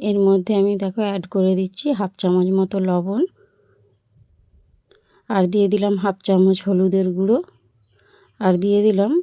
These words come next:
কালার হওয়ার জন্য হাফ চামচ মতো কাশ্মীরি লঙ্কার গুঁড়ো, ধনে গুঁড়ো, আর সামান্য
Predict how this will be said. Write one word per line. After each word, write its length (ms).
কালার 380
হওয়ার 280
জন্য 220
হাফ 220
চামচ 300
মতো 300
কাশ্মীরি 460
লঙ্কার 480
গুঁড়ো, 260
ধনে 360
গুঁড়ো, 280
আর 200
সামান্য 440